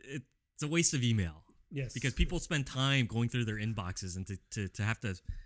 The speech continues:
Speaker 1: go through a ton of those messages is
Speaker 2: Yep. But in the old days, well, old days, a few years back, if I had to send you an attachment or something, I would,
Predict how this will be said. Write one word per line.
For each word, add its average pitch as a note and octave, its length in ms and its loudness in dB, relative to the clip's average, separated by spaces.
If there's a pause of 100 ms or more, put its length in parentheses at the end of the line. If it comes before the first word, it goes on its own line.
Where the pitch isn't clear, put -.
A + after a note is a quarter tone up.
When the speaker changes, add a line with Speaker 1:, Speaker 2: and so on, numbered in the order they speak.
(120)
Speaker 1:
go B2+ 80 -4
through A2+ 220 -2
a - 280 -12
ton C3 120 2
of G#2+ 260 -2
those G#2+ 220 -4
messages F2+ 540 -4
is E2+ 240 -8
Speaker 2:
Yep. - 140 -6 (460)
But A3 140 0
in A3 80 4
the G#3+ 80 6
old A3 180 4
days, F#3 600 4
well, C#3+ 180 2 (460)
old G#2 140 -4
days, F2+ 380 -10
a - 40 -20
few E3+ 160 0
years C3+ 240 2
back, B2+ 540 6 (100)
if C3+ 120 -8
I C3 40 0
had C3+ 100 2
to B2 80 -2
send B2+ 300 2
you B2+ 440 0
an C3 80 -4
attachment A2+ 540 -4
or G#2+ 40 -2
something, A2 340 -4
I A2+ 80 -2
would, G#2+ 320 -4